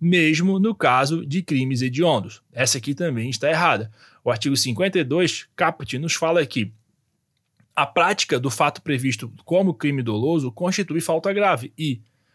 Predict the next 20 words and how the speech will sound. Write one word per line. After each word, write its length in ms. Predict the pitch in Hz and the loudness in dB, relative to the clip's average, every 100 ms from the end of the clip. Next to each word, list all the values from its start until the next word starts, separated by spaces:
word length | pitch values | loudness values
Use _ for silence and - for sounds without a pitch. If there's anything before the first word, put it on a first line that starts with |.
| _ | _
quando 400 | 180 220 247 190 | 0 2 2 2
ocasionar 560 | 185 185 160 143 139 123 | 0 2 0 2 0 0
subversão 840 | - 180 143 143 113 - 135 117 | 0 -2 0 0 0 0 0 0
da 220 | 113 151 | 2 4
ordem 420 | 143 156 151 127 113 | 4 4 2 -2 0
ou 220 | 151 170 | 0 0
disciplina 500 | 139 135 110 123 117 | 0 -2 -2 -4 -2
internas, 680 | 143 165 - 160 180 139 117 _ _ _ | 0 -2 0 0 2 0 -4 _ _ _
sujeitará 540 | - 165 185 190 170 190 | -4 0 2 2 4 4
o 100 | 202 | 2
preso 360 | - 160 135 | 0 -2 -2
provisório 760 | 123 135 196 190 156 139 190 233 _ _ - | -2 -2 0 2 4 4 4 -2 _ _ 0
ou 260 | 214 214 | 4 4
condenado, 640 | 180 156 123 127 185 165 127 | 2 0 0 2 2 2 0
nacional 580 | 135 - 151 147 160 - | -2 -2 -2 0 0 2
ou 320 | 202 214 160 | 4 4 2
estrangeiro, 720 | 135 - 123 113 180 196 123 - - _ | -2 -2 -4 2 4 4 0 -6 -20 _
é, 420 | - 127 117 127 104 | -2 0 0 -4 -2
esse, 380 | 180 170 180 - | 0 0 -2 -4
a, 160 | 131 | -6